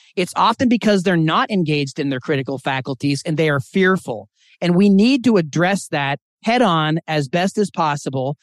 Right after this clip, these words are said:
If we want to talk about any kind of allyship, we need to have an allyship with facts, reason,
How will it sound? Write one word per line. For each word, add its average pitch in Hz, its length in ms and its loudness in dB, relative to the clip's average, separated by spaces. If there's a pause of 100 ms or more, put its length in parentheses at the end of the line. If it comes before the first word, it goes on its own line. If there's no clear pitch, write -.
(320)
If 170 100 -6
we 190 60 0
want 202 180 2
to 269 60 4
talk 269 220 0
about 233 180 -2
any 214 140 0
kind 202 180 -4
of 151 160 -6
allyship, 202 640 -2
we 254 80 -4
need 262 160 2
to 269 60 -2
have 233 200 -4
an 208 100 -4
allyship 170 680 -2
with 139 160 -6
facts, 165 600 -6 (220)
reason, 170 600 2